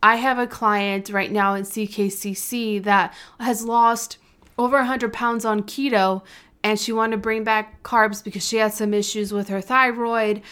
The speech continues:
and she started gaining weight, her testosterone's high, all the things. However, what we discovered a couple months into the program, and she finally realized, is that she has a problem with binge eating. Like, she has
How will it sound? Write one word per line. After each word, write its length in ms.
and 160
she 100
started 400
gaining 320
weight, 380
her 180
testosterone's 880
high, 220
all 180
the 80
things. 400
However, 680
what 240
we 100
discovered 680
a 40
couple 300
months 260
into 240
the 100
program, 600
and 100
she 100
finally 360
realized, 600
is 120
that 180
she 320
has 260
a 220
problem 800
with 280
binge 260
eating. 340
Like, 140
she 320
has 480